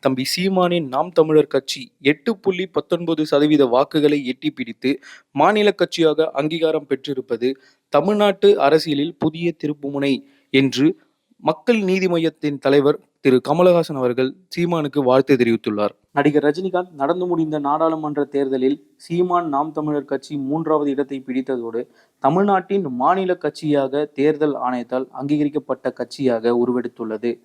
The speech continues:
இதற்கு நடிகர் ரஜினிகாந்த் அவர்கள் சீமானுக்கு வாழ்த்துக்கள் என்று சென்னை விமான நிலையத்தில் பத்திரிகையாளர்கள் கேட்ட கேள்விக்கு சீமானுக்கு வாழ்த்து,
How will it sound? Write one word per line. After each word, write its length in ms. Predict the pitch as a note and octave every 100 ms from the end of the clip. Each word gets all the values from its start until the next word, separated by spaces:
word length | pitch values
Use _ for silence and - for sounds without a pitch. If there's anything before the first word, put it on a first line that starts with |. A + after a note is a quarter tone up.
| _ _ _
இதற்கு 360 | C#3 C#3 A#2+ C#3 C3+
நடிகர் 320 | C3+ C3+ C3+
ரஜினிகாந்த் 480 | C#3+ E3 F3+ F3+ D3
அவர்கள் 380 | B2+ B2 B2 C#3 -
சீமானுக்கு 640 | - F3+ F#3+ E3+ D#3 E3
வாழ்த்துக்கள் 560 | B2+ C3 D#3 E3 D3+ C#3+
என்று 340 | C3 B2 A#2+ D3 - - _ -
சென்னை 280 | D#3 D3+
விமான 380 | C#3 D#3+ G#3+ G#3+
நிலையத்தில் 600 | F#3+ F3 E3 D#3+ - D3+
பத்திரிகையாளர்கள் 800 | - C3+ - F3 E3 D3+ C#3 C3
கேட்ட 200 | C3+ C3 B2+
கேள்விக்கு 500 | - C#3+ B2+ - C3+ -
சீமானுக்கு 640 | - F3+ G3 F#3+ F3+ F3+
வாழ்த்து, 420 | D3+ C#3+ E3+ -